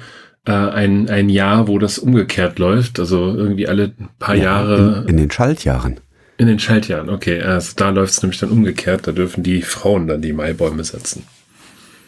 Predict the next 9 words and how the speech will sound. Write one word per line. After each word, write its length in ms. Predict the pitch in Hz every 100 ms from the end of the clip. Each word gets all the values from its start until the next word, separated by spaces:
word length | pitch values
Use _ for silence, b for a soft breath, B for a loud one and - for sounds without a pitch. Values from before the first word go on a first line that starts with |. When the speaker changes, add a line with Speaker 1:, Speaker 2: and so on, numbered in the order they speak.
| _
Speaker 2:
Genau, 340 | 73 78 76
so 140 | 71 69
ist 180 | -
das 260 | 78 - -
hier 280 | - 92 -
auch. 260 | 92 110 - B B B B
Bei 80 | -
uns, 340 | 82 87 -
äh, 560 | - 80 78 78 76 76